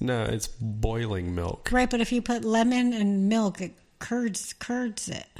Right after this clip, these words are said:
Speaker 2: Isn't
Speaker 1: Right.
Speaker 2: that, doesn't that mean it's boiled?
Speaker 1: Yeah, and the curds are cheese curds. And then the remaining moisture, like the liquid,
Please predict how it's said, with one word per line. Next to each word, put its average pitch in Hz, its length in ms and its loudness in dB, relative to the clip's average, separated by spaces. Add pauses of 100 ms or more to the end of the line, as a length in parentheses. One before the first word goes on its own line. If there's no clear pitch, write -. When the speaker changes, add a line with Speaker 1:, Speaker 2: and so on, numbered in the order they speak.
(240)
Speaker 2:
Isn't 226 160 4
Speaker 1:
Right. 196 200 4
Speaker 2:
that, 233 160 0
doesn't 226 220 2
that 247 80 -2
mean 226 140 2
it's 202 80 -2
boiled? 220 460 0 (120)
Speaker 1:
Yeah, 117 200 0
and 104 240 0
the 98 60 0
curds 98 840 -2 (320)
are 92 180 0
cheese 101 560 -2
curds. - 540 -6 (1300)
And 101 240 -2
then 92 500 -2
the 101 180 -2
remaining 101 840 0 (1080)
moisture, 117 760 -2 (120)
like 95 220 -4
the 95 100 0
liquid, - 560 -2